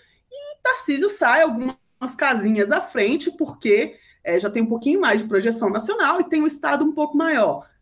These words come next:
apesar de não ter tanta aprovação quanto o Zema tem em Minas. Então, talvez, é, em termos estaduais, os dois carreguem uma quantidade de votos parecidos.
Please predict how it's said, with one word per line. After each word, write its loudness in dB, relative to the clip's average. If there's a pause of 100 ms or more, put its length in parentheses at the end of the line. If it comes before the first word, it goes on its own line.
(120)
apesar 2
de 0
não 2
ter -2
tanta 0
aprovação 0
quanto -2
o -4
Zema 2
tem 2
em 4
Minas. 0
Então, -2
talvez, 0 (380)
é, -2
em 0
termos 2
estaduais, 2
os -4
dois 2
carreguem 2
uma 0
quantidade -2
de -2
votos -2
parecidos. -2